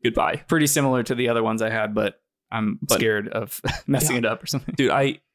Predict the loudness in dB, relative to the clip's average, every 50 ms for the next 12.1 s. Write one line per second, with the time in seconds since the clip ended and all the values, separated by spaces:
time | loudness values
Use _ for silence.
0 | _ -4 -2 -2 -4 -6 -6 -2 -2 -2 -2 -2 -4 -4 -4 -4 -4 -4 -4 -4
1 | -2 -2 -4 -4 -6 -6 -4 -4 -2 -2 -2 -2 -4 -6 -6 -4 0 2 2 2
2 | 0 -2 -6 -20 _ _ -4 -2 0 0 0 0 2 0 0 0 -2 -2 -2 0
3 | 0 2 2 0 0 0 -2 -2 -4 -6 -8 _ _ _ _ _ _ _ _ _
4 | _ _ _ -4 0 2 2 2 2 2 0 0 -2 -2 0 0 0 2 2 0
5 | 0 -2 _ _ _ _ _ _ _ _ _ _ _ -4 0 2 2 4 4 4
6 | 4 2 2 0 -4 -12 _ _ _ _ _ _ -2 -2 0 0 2 2 2 4
7 | 4 4 2 2 2 2 2 0 0 0 0 0 0 0 0 0 -2 -4 -6 -8
8 | -6 -4 -2 -2 -4 -4 -4 -2 0 2 2 2 0 0 -2 -4 -6 -8 -6 -4
9 | -4 -4 -4 -6 -8 -6 -4 -2 -2 0 0 0 0 -2 -2 -2 0 0 0 0
10 | 0 -2 -2 0 0 0 0 0 0 0 0 -2 -2 -2 0 0 2 2 2 0
11 | 0 0 0 0 0 0 0 0 0 -2 -2 -2 -2 -2 0 0 0 -2 -2 -4
12 | -6